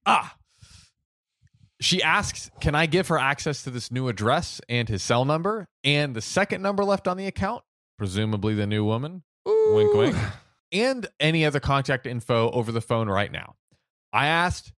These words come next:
Speaker 1: if she had a pen and paper handy. A K A
Speaker 2: Damn.
Speaker 1: yes.
Speaker 2: I love how, like, O P is, 'cause O P is the internet service provider, yeah?
Speaker 1: Yes.
Speaker 2: Yeah, I love how O P is just, like, hooking it up fat.
Speaker 1: Dude,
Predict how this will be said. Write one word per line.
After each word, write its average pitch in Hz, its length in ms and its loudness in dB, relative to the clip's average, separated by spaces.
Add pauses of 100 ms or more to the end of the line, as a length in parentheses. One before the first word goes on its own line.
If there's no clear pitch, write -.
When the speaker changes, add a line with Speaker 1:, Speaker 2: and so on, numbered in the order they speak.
Speaker 1:
if 98 160 -10
she 135 220 -2
had 127 200 0
a 80 60 -8
pen 117 240 -4
and 139 120 -4
paper 92 320 -6
handy. 82 420 -8 (960)
A 123 80 4
K - 160 4
A 107 280 0
Speaker 2:
Damn. 73 160 -14 (100)
Speaker 1:
yes. 87 540 -8 (480)
Speaker 2:
I 127 120 2
love 135 400 2
how, 165 180 2
like, 101 340 0
O 98 220 -2
P 85 340 -4
is, 76 160 -4 (160)
'cause 123 140 -2
O 135 160 0
P 117 200 2
is 98 120 2
the 90 100 0
internet 87 300 0
service 82 320 -4
provider, 71 360 -4
yeah? 76 280 -6 (360)
Speaker 1:
Yes. - 460 -6
Speaker 2:
Yeah, 95 160 2
I 95 60 2
love 117 240 2
how 143 200 2
O 98 200 2
P 82 240 0
is 80 220 -2
just, 80 200 -2
like, 73 140 0
hooking 85 260 2
it 73 80 -2
up 64 160 -6
fat. - 480 -10
Speaker 1:
Dude, 87 380 -6